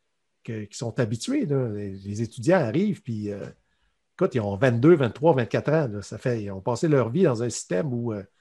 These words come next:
la note, là, c'était le, fait que, tu vois, c'est, c'est, c'est... ça dépend des, je suis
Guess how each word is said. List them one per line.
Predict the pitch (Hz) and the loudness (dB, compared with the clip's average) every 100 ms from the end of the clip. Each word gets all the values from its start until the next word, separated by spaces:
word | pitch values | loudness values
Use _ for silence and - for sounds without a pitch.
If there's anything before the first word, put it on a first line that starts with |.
| _ _ _ | _ _ _
la | 120 117 | -4 -2
note, | 117 175 - | 2 2 2
là, | 135 | -4
c'était | 135 113 - 143 | -4 -6 0 0
le, | 123 101 _ _ _ - | 0 -6 _ _ _ -4
fait | 143 | -4
que, | - - | -4 0
tu | 151 | 6
vois, | 240 320 160 | 8 6 2
c'est, | 156 254 214 | 0 -6 -2
c'est, | 160 151 | -2 -2
c'est... | 117 143 131 _ _ _ _ _ | -4 -6 -8 _ _ _ _ _
ça | 147 | -2
dépend | 139 143 226 | 0 2 4
des, | 233 190 | 4 2
je | 135 | 2
suis | 147 117 | 0 -2